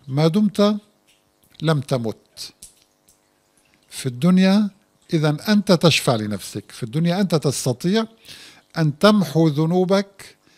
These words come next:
بتوبتك. "إلا من تاب وآمن وعمل عملا صالحا"، ماذا؟ لم يقل يغفر الله له، لم يقل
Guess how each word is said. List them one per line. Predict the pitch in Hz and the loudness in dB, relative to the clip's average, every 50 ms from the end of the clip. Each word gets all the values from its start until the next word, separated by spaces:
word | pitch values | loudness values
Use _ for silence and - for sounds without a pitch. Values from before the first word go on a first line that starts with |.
| _ _ _ - | _ _ _ -8
بتوبتك. | 147 139 - 165 156 139 117 120 110 - 113 95 - _ _ - - - - - - _ - - - - - - - - | -6 0 2 2 2 2 2 -2 -2 -2 -6 -10 -10 _ _ -20 -20 -20 -20 -20 -20 _ -20 -20 -20 -20 -20 -20 -12 -8
"إلا | 156 143 135 131 123 | -6 -4 -2 -2 -2
من | 117 113 113 110 - | -2 -2 -4 -6 -2
تاب | - 151 139 139 131 165 185 196 - - - - - _ _ _ _ | 2 2 4 4 4 2 0 0 -4 -12 -20 -20 -20 _ _ _ _
وآمن | - 117 120 139 151 143 135 131 120 | -10 -8 -6 -4 -4 -2 -2 -2 -4
وعمل | 117 113 110 113 123 139 143 139 131 | -2 -2 -2 -2 -2 -2 -2 -2 0
عملا | 127 139 143 147 139 131 | 0 0 0 -2 -2 -2
صالحا"، | - - 143 143 139 127 - 127 | 0 0 0 0 0 0 -4 -4
ماذا؟ | 135 139 143 147 131 127 151 170 175 - _ _ - - - _ _ _ _ _ _ _ _ _ _ _ _ _ - - - - - - _ - | -2 -2 -2 -2 0 -2 -4 -6 -6 -10 _ _ -18 -18 -18 _ _ _ _ _ _ _ _ _ _ _ _ _ -20 -20 -20 -20 -20 -20 _ -4
لم | 143 180 196 208 | -2 0 2 2
يقل | 196 185 - 180 175 165 | 2 2 2 0 2 2
يغفر | 175 160 127 - - 160 151 | 0 0 0 -2 -2 0 0
الله | 147 143 151 139 127 | 0 0 0 0 0
له، | 131 135 127 120 135 151 151 - _ _ _ - - - - - - - _ - - - _ _ _ _ _ _ _ _ | 0 -2 -2 -2 -2 -6 -8 -12 _ _ _ -20 -20 -20 -20 -20 -20 -20 _ -20 -20 -20 _ _ _ _ _ _ _ _
لم | 143 170 190 190 | -4 -4 -2 0
يقل | 190 185 175 - 165 160 147 147 | -2 -2 -2 -2 -4 -4 -4 -6